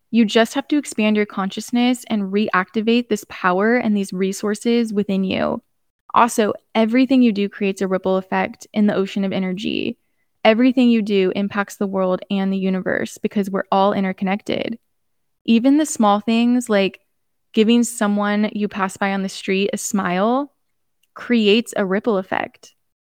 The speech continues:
And when you grasp the truth behind this, and the truth of your energetic nature and the power of your consciousness, you can achieve a level of self-awareness and liberation that will enable you to manifest so much more in your life.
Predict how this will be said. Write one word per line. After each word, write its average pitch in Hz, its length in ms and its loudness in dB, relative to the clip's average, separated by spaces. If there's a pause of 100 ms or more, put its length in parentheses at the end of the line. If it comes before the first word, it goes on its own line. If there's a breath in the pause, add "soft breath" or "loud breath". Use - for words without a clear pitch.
(120)
And 240 160 6
when 247 80 6
you 254 100 4
grasp 240 480 0
the 226 140 -4
truth 233 320 -2
behind 196 340 -6
this, - 440 -8 (480)
and 226 160 2
the 226 60 0
truth 226 280 -4
of 247 100 -2
your 254 140 0
energetic 208 400 -2
nature 196 520 -4
and 202 180 -4
the 196 60 -4
power 214 340 -2
of 214 100 -2
your 190 100 -2
consciousness, - 1000 -8 (500)
you 226 100 -4
can 240 140 0
achieve 226 380 -2
a 285 60 0
level 220 300 -2
of 214 120 -6
self-awareness 202 880 -4
and 196 180 -4
liberation 202 880 -4 (520)
that 226 120 4
will 226 140 6
enable 208 440 -2
you 240 220 -2
to 233 160 -6
manifest 196 720 -4
so - 340 -4
much 214 240 -4
more 196 160 -2
in 190 80 -4
your 190 120 -4
life. 175 460 -2